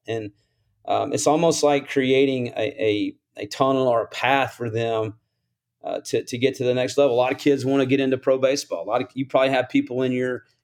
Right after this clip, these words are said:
community that wanna go into the front office in the N F L.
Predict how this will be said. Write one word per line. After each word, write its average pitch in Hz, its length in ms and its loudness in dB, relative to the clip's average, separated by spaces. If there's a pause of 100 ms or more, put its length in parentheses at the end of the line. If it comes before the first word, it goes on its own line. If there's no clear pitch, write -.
community 127 460 0
that 107 100 -2
wanna 120 220 -4
go 120 200 0
into 120 120 -4
the 113 80 -12
front 131 240 0
office 127 400 0
in 110 80 -6
the 117 100 0
N 120 100 0
F 123 200 -2
L. 117 400 0